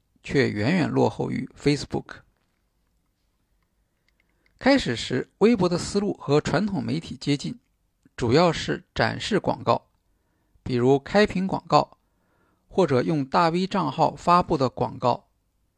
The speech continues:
还有信息流广告。信息流广告是指在微博信息之间插入的广告。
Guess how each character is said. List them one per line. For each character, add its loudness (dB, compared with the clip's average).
还 0
有 6
信 -2
息 -8
流 4
广 -8
告。 -2
信 4
息 -2
流 4
广 -4
告 -2
是 -6
指 -6
在 2
微 0
博 0
信 -4
息 -8
之 -8
间 -4
插 0
入 0
的 -2
广 -10
告。 -4